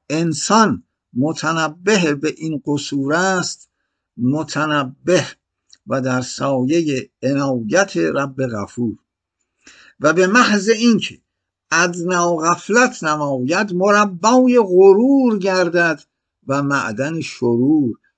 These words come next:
پس شکر کن خدا را که متنبه به وساوس نفسی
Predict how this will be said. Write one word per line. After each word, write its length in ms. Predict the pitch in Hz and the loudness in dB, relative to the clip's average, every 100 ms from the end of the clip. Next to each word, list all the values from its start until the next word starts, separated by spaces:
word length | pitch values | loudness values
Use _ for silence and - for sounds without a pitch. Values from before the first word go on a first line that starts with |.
| _ | _
پس 180 | 160 156 | -6 -6
شکر 540 | - - 233 214 - - | -2 4 6 6 0 -8
کن 200 | 143 139 | -4 -4
خدا 520 | 127 120 117 160 180 | -4 -2 0 2 2
را 280 | 160 135 127 _ _ _ - | 0 0 -4 _ _ _ -12
که 140 | - | -6
متنبه 1000 | 139 139 - 139 147 135 - 123 175 185 - _ _ _ _ _ _ | -4 -4 -2 -2 -2 -4 -6 0 2 2 -4 _ _ _ _ _ _
به 180 | - 139 | -4 -2
وساوس 920 | 131 139 127 143 139 135 110 160 170 139 | 0 -2 -4 -6 -4 -4 -2 -4 -2 -2
نفسی 800 | 123 175 208 - - 151 147 | 0 0 0 -4 -4 -4 -4